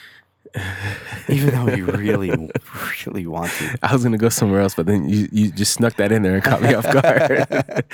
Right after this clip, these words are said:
Speaker 2: <laughs>
Speaker 1: I know you said nights like tonight are kind of the norm, but I know you recently took a trip with just you and your son. And that was, that was like, what, like a f-, a three, four day?
Speaker 2: Uh, three, Thursday, Friday, Saturday, Sunday. Yeah, four day.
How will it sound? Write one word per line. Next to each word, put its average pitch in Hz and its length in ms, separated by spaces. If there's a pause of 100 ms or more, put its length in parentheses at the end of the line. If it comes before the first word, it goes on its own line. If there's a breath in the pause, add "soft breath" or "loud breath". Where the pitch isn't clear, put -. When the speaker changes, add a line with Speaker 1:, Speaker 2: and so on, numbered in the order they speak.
(160)
Speaker 2:
<laughs> - 340
Speaker 1:
I - 120
know 123 80
you 123 80
said 101 240
nights 101 220
like 92 160
tonight 95 320
are 85 100
kind 98 260
of 87 120
the 90 100
norm, 95 460 (1200)
but - 120
I 107 40
know 113 120
you 110 180
recently 104 400
took 104 380 (160)
a 90 100
trip 139 320
with 101 100
just 95 220
you 98 100
and 90 80
your 82 120
son. - 340 (720 soft breath)
And 92 340
that 113 140
was, 110 200
that 107 100
was 110 140
like, 95 100
what, 104 140
like 80 100
a 82 40
f-, - 240
a 65 200 (280)
three, 104 160
four 110 220
day? 120 300 (760)
Speaker 2:
Uh, 110 640
three, 123 760 (560 loud breath)
Thursday, 104 340
Friday, 104 420
Saturday, 101 480
Sunday. 101 760
Yeah, 107 140
four 123 200
day. 107 200